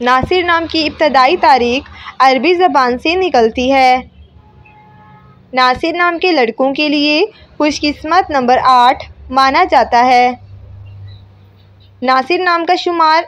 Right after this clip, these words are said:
इंटरनेट पर सबसे ज़्यादा सर्च होने वाले नामों में से होता है।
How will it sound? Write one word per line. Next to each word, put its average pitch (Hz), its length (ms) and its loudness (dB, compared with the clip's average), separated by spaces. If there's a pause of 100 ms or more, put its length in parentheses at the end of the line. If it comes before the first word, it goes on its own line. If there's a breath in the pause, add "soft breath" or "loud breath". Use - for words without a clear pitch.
इंटरनेट 262 600 0
पर 254 220 2 (340 loud breath)
सबसे 294 380 -2
ज़्यादा 294 300 2 (300)
सर्च 339 460 0
होने 247 220 0
वाले 240 260 2
नामों 254 300 -2
में 330 160 -4
से 294 160 -4 (440 soft breath)
होता 247 320 2
है। 254 400 2